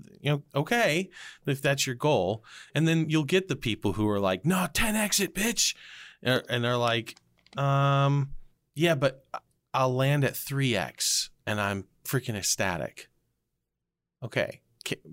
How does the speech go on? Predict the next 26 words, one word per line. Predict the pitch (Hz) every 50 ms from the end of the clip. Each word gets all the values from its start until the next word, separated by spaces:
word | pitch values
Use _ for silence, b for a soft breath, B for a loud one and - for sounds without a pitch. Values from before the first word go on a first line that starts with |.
| -
point | - - 165 160 147 - -
taken, | - 147 139 131 139 - - -
especially | 85 - - 147 143 135 - 131 123
if | 104 - -
you | 107 104
were | 101 95 -
aiming | - 123 123 127 120 113 98 90
for | - -
two | 90 - - - 190 202 135 87
X. | 76 69 - - - - - - - b b b b b b b b b b b b b b b _ _ - -
Somebody | - - 110 101 98
else | 101 117 117 - -
is | -
aiming | 92 90 87 85 80 80
for | - -
two | - - 143 135 117
X | 82 69 - - -
and, | 92 85 82 - -
and | 98 95 95
maybe | 98 98 98 92 92 87
got, | 82 - - 92 87 85 - - _ _ _ - _ 67 64 - _ 85 -
so | - - 104
what's | 101 110 110 104 - - - - B B B B B B B _ _ _ _ _ -
the | - 107 -
better | 98 95 - 101 98 104 107 98 92
position? | - - - 87 80 87 98 113 120 113 - - - - -